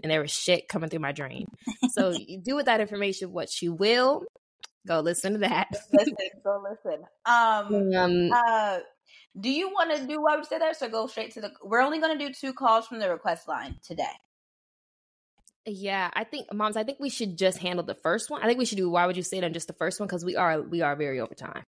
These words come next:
Speaker 2: Okay. Um,
Speaker 1: Um,
Speaker 2: all right. So why would you say that? Let me see what's going on. I actually just sent Denasia something. Um,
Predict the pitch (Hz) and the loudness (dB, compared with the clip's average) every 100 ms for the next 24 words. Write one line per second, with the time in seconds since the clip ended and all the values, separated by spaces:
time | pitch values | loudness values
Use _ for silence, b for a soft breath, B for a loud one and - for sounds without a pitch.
0 | _ - - - _ _ 208 208 190 185 | _ -2 -2 -10 _ _ 0 4 4 4
1 | 180 185 175 175 165 208 175 156 - - | 4 4 4 4 4 4 4 -2 -16 -2
2 | 214 196 190 185 185 185 196 214 214 - | 2 4 4 4 2 2 2 2 -6 -6
3 | 208 196 185 175 185 185 180 170 170 - | -2 4 6 4 2 -6 -6 -4 -4 -4
4 | 160 156 - 180 190 190 190 165 185 - | -4 -4 -4 -2 0 0 0 0 0 0
5 | 262 185 170 - 160 180 151 156 165 - | -4 -2 -4 -2 -6 -4 -6 -6 -8 -8
6 | 160 185 175 - _ _ _ _ 180 185 | -10 -8 -10 -12 _ _ _ _ 2 6
7 | 175 170 165 165 170 175 | 6 6 2 0 -6 -8